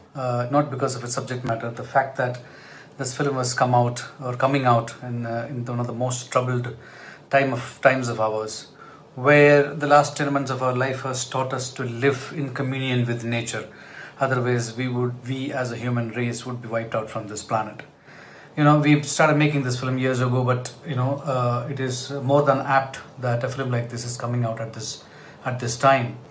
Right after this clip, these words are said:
where, um, you know, if, uh, we don't coexist within the realm of, uh,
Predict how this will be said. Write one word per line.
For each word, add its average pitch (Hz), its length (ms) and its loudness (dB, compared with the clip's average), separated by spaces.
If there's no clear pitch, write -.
where, 123 600 2
um, 113 320 -4
you 127 100 -4
know, 123 340 2
if, - 400 -2
uh, 135 400 2
we 147 120 0
don't 139 280 2
coexist 135 800 -2
within 139 260 -2
the 135 80 0
realm 123 320 2
of, - 340 -4
uh, 120 460 -2